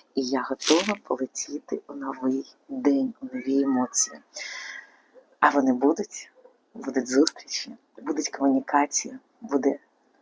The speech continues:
неймовірний вечір в стилі блюзу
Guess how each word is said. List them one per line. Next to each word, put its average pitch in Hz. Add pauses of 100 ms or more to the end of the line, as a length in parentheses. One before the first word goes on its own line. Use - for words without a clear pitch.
(220)
неймовірний 277
вечір 254 (520)
в -
стилі 139 (280)
блюзу 120